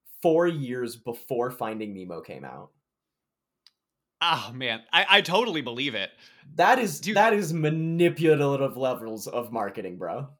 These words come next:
Speaker 1: I would not
Speaker 2: Yeah.
Speaker 1: put it past them to be a conscious choice like that. I really wouldn't.
Speaker 2: Well, it's fascinating that they would just randomly throw in a character that wasn't in a movie yet. Again, they had a
Speaker 1: I
Speaker 2: comic
Speaker 1: mean,
Speaker 2: book present.
Speaker 1: I, I'm sure it was being written, though, at that
Speaker 2: Yeah,
Speaker 1: time.
Speaker 2: no,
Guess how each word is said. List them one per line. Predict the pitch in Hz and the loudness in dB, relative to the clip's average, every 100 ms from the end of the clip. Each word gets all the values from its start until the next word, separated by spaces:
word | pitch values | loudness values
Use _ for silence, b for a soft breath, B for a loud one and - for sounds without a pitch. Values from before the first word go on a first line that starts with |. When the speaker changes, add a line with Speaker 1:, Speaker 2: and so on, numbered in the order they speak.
| _ | _
Speaker 1:
I | 151 | 4
would | 190 151 | 4 4
not | 147 151 147 | 2 6 6
Speaker 2:
Yeah. | - | 4
Speaker 1:
put | 135 | -2
it | 131 | -2
past | 131 123 - | 0 0 -2
them | 131 | -6
to | 127 | -6
be | 113 120 | -4 -4
a | |
conscious | 117 113 104 104 | -2 -4 -4 -10
choice | - 110 90 | -8 -6 -6
like | 98 87 98 | -6 -8 -6
that. | 92 92 | -6 -2
I | |
really | 117 113 101 | -2 -2 -4
wouldn't. | 95 82 95 92 _ _ _ _ _ | -6 -8 -10 -18 _ _ _ _ _
Speaker 2:
Well, | 160 208 | -6 -4
it's | 233 | -4
fascinating | - 170 269 269 220 190 180 170 | -2 0 0 -2 -2 -2 -2 -4
that | 170 - _ _ | -8 -8 _ _
they | 147 170 | -8 -6
would | 170 160 160 147 - | -4 -4 -6 -6 -10
just | 156 180 175 | -8 -6 -6
randomly | 127 135 147 170 151 139 | -6 -6 -4 -6 -8 -12
throw | 131 143 151 | -10 -6 -6
in | 147 | -6
a | |
character | 131 127 143 165 160 131 | -6 -4 -4 -4 -6 -8
that | 131 | -6
wasn't | 143 143 127 | -6 -8 -10
in | 135 | -10
a | |
movie | 113 120 131 | -10 -10 -10
yet. | 113 98 98 - | -6 -2 -2 -2
Again, | 170 214 143 120 127 | 0 2 2 -2 -2
they | 165 | 0
had | 208 | 0
a | |
Speaker 1:
I | 175 | 0
Speaker 2:
comic | 196 143 | 2 4
Speaker 1:
mean, | 160 | 2
Speaker 2:
book | 143 | 0
present. | - 139 131 123 - | -4 -4 -4 -4 0
Speaker 1:
I, | 143 | 0
I'm | 156 | 0
sure | 147 160 220 | 0 0 2
it | 240 | 2
was | 160 147 | 0 -2
being | 147 131 | -4 -2
written, | 110 143 - 110 | -2 -4 -6 -10
though, | 85 85 139 - _ _ _ - | -8 -8 -10 -14 _ _ _ -10
at | 110 | -8
that | - | -4
Speaker 2:
Yeah, | 226 185 | -2 0
Speaker 1:
time. | 80 73 | -2 -6
Speaker 2:
no, | 139 | -10